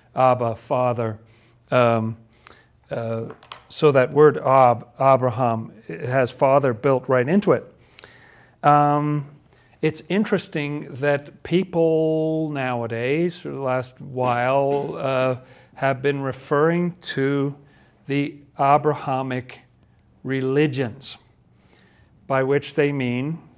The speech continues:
Judaism, but they believe that, uh, Muhammad was directly descended from Ishmael, so that's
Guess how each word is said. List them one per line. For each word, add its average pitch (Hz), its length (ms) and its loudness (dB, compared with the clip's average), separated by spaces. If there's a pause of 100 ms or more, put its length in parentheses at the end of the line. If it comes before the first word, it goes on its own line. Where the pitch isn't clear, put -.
(200)
Judaism, 127 640 -2 (1400)
but 147 560 0
they 143 220 2
believe 135 800 -2
that, 131 340 0
uh, 127 400 0
Muhammad 143 600 2 (680)
was 135 160 -2
directly 143 540 2
descended 135 560 -4
from 123 260 -8 (300)
Ishmael, 180 560 0 (1000)
so - 140 -8
that's 135 300 0